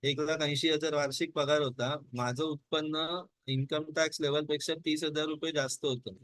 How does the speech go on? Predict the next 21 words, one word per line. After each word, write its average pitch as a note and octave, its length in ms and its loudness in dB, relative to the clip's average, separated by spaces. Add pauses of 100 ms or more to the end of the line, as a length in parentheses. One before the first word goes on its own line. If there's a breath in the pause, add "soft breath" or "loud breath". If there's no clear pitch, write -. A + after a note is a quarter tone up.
(440)
त्याची C#3+ 280 4
इन्व्हेस्टमेंट E3 540 2
नाही D#3 280 6
दाखवली E3 400 4
असती E3 240 0
तर E3+ 140 -2
मी F3 160 0
टेन E3 240 2
पर्सेंट E3+ 440 -2
टॅक्स D3+ 200 2
स्लॅब D#3+ 200 0
मध्ये D#3 220 0
गेलो D#3 300 2
असतो, F#3 200 -2
माझे E3 380 -2
तीन E3 220 0
हजार D#3+ 220 0
रुपये D#3+ 220 0
कापले D#3 320 0
गेले A2+ 240 -2
असते. - 240 -12